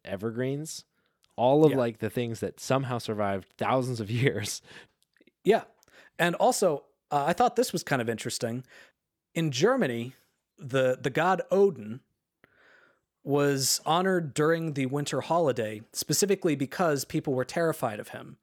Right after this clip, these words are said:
Speaker 1: Hmm.
Speaker 2: because they thought that he would make, uh, nighttime flights through the sky and observe his people.
Speaker 1: Hmm.
Speaker 2: You might say he could see when they're sleeping and
Speaker 1: <laughs>
Speaker 2: know when they're awake.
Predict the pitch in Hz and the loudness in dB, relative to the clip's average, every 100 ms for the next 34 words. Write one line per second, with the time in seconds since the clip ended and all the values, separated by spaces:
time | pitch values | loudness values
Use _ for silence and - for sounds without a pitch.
0 | - - 147 120 131 156 123 175 226 - | -12 -4 -2 -2 0 0 2 2 2 2
1 | 165 170 - 156 - 160 147 139 143 143 | 0 0 -2 -4 -2 -2 -2 -2 -2 -4
2 | - - _ _ _ 135 131 123 123 - | -8 -18 _ _ _ -2 0 0 -2 -6
3 | 139 151 185 - 180 165 151 - 240 233 | -2 0 0 -2 -2 -2 -4 0 2 2
4 | 214 - - - 160 160 151 - 208 233 | 0 -4 -4 -2 0 2 0 0 0 2
5 | 127 131 151 _ _ _ 160 170 151 120 | 0 -2 -6 _ _ _ 0 0 0 2
6 | 175 220 - 196 - - 233 123 98 - | 4 2 2 -2 -2 -2 -2 -4 -10 -16
7 | _ - - 151 131 104 156 156 175 - | _ -16 -6 -4 -4 -2 0 2 0 0
8 | 160 156 143 151 143 143 _ - 147 - | 0 0 -2 -2 -2 -6 _ -4 -2 -2
9 | - 175 165 160 147 - 185 226 151 135 | 0 0 0 0 -2 0 0 0 0 -2
10 | 143 - 135 135 170 147 - 135 139 147 | -6 -4 -2 0 -2 -2 0 2 4 2
11 | 147 139 131 151 220 - - | 0 0 2 2 0 -2 -14